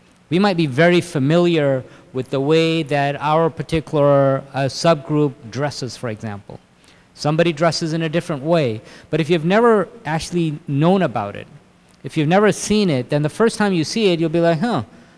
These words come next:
that's weird," and then you'll be left with a question. But the more you open your eyes to the different ways that people around you do things, you won't be shocked anymore. If Teha just traveled the world, she can probably tell you a hundred different ways of sisters wearing hijab,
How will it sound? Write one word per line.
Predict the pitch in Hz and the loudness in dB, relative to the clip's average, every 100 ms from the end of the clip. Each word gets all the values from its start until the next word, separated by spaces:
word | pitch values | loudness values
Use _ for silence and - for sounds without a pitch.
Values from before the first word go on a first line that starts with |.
| _ | _
that's | 190 - | -2 0
weird," | 202 202 151 | 0 2 4
and | 139 143 | 2 0
then | 165 175 | 0 2
you'll | 170 | 2
be | 175 | 2
left | 180 175 | 2 2
with | 175 | -2
a | 175 | -4
question. | - 208 - 151 113 113 - - - | 2 2 2 -4 -6 -8 -16 -20 -6
But | 143 | 0
the | 151 | 2
more | 175 247 | 6 8
you | 226 202 | 8 8
open | 214 214 | 6 4
your | 175 | 2
eyes | 139 160 165 147 131 - - - - | 4 6 6 4 0 -4 -16 -20 -2
to | 156 | 0
the | 147 | 2
different | 123 208 240 175 | 2 2 2 0
ways | 156 175 190 185 | 2 4 4 2
that | - 147 - | 0 -4 -4
people | 190 180 151 | -6 0 2
around | 139 156 170 | 2 0 -2
you | 151 | -2
do | 123 190 | 0 0
things, | - 120 117 120 120 - - _ | 0 -6 -6 -8 -10 -14 -20 _
you | 147 | 0
won't | 196 190 | 0 0
be | |
shocked | 185 - 180 185 | -2 -2 -2 -4
anymore. | 123 123 104 98 110 - _ _ _ _ _ _ _ _ _ | -10 -10 -14 -16 -18 -20 _ _ _ _ _ _ _ _ _
If | 151 | -2
Teha | 190 175 180 | 4 6 6
just | 165 - | 2 0
traveled | 185 180 180 | 4 6 4
the | 151 | 2
world, | 151 180 127 120 - - - | 4 4 4 0 -8 -18 -6
she | 180 | -2
can | 180 | -2
probably | 160 202 196 | 4 4 4
tell | - 180 185 | 4 4 6
you | 180 160 | 6 6
a | |
hundred | 147 214 214 | 6 4 4
different | 185 190 156 | 2 -2 2
ways | 170 180 170 165 143 147 | 4 6 4 2 -2 -4
of | 165 160 - | 2 2 2
sisters | 180 - 143 | -2 -4 -2
wearing | 156 156 | -2 -2
hijab, | 147 143 107 | -2 0 -2